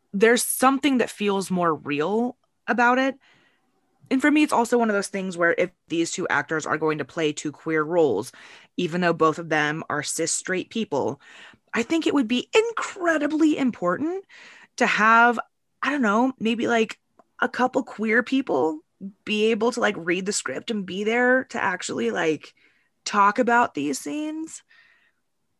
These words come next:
Like, yeah, I see why you would want, you know, a sex scene to start that way, but never,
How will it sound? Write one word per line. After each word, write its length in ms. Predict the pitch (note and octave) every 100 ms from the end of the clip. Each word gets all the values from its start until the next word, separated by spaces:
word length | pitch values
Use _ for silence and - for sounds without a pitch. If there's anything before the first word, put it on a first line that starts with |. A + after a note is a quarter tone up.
| _
Like, 240 | - A#3 D4+
yeah, 300 | F4+ E4+ -
I 140 | A#3+
see 260 | A#3 C#4 C#4+
why 140 | C4+
you 160 | B3+ A#3+
would 120 | A#3+
want, 460 | F#3+ G#3+ A3 E3+ F3+
you 80 | F#3
know, 380 | E3 D#3+ E3 -
a 100 | D#3+
sex 440 | - - G3 -
scene 240 | - F#3 F3+
to 80 |
start 380 | - - E3+ F#3+
that 200 | D#3 B2
way, 300 | C#3+ B2+ A2+
but 280 | - E3+ -
never, 760 | D#3+ D#3+ E3+ F3 A3+ B3 C#4+